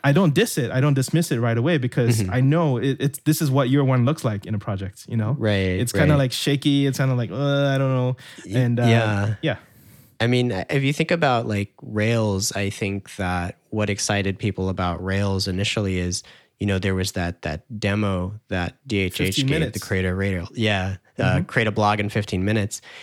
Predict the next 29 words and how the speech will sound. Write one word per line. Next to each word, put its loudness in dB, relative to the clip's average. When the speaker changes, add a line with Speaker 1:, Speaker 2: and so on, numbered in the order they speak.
Speaker 2:
Like -2
you 2
were 0
saying, 2
if -6
you 2
compared -2
it -2
to, -2
um, -4
I, -6
I -4
think -6
there 0
probably 0
would 2
have 0
been 0
Spring, 0
I -4
think -4
was -2
the 0
web -2
framework -2
on -2
the -2
Java 0
side. -2